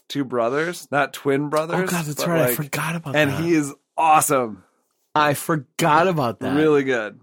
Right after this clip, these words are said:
Speaker 2: Yeah.
Speaker 1: In both those parts. Uh,
Speaker 2: Yeah.
Speaker 1: yeah. It's good. It's, I mean, like you said, we're only three episodes in, but man, really good episodes.
Speaker 2: Yeah.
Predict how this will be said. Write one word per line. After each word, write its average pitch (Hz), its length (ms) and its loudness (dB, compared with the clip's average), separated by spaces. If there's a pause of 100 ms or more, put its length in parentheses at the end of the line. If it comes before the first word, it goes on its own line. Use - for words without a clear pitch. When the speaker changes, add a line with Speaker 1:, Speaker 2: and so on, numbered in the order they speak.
Speaker 2:
Yeah. 135 400 2
Speaker 1:
In 131 80 -18
both 123 220 -2
those 120 200 -6
parts. - 460 -12 (840)
Uh, 110 480 -2
Speaker 2:
Yeah. 131 320 -2 (200)
Speaker 1:
yeah. 117 300 -2 (480)
It's 180 220 -2
good. 139 520 2
It's, - 340 -6
I 143 120 0
mean, 131 340 0
like 147 160 -2
you 156 60 -2
said, 151 220 0
we're 135 120 2
only 139 160 2
three 143 240 0
episodes 127 380 -2
in, 135 220 0
but 110 260 -4 (600)
man, 123 520 -2 (480)
really 143 640 2
good 131 180 0
episodes. 113 800 -6
Speaker 2:
Yeah. 113 360 0